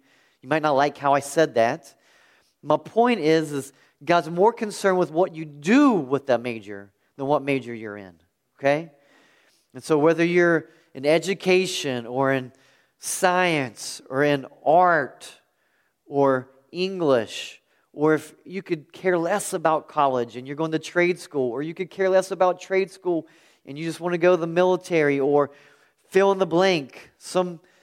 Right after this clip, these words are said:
civic job here in Huntington, just do it with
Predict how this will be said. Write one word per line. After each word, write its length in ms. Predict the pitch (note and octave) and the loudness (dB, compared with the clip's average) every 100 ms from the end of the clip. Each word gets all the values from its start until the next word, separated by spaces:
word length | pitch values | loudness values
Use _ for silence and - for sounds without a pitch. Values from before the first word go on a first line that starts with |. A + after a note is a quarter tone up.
| _ _ _ | _ _ _
civic 640 | - - G#3+ F#3 F#3 D3+ C3+ | -12 0 2 2 0 -2 -2
job 360 | D3 C3 B2 | 2 2 2
here 180 | C3+ D#3 | 0 0
in 60 | D3+ | 2
Huntington, 560 | D#3 E3 - A2 G2 _ _ _ _ _ _ _ - | 0 -2 -8 -14 -16 _ _ _ _ _ _ _ -14
just 340 | F3 - D#3 | -14 -14 -12
do 300 | D#3 G3+ G#3+ | -2 2 4
it 80 | F3+ | 2
with 180 | F3 | -4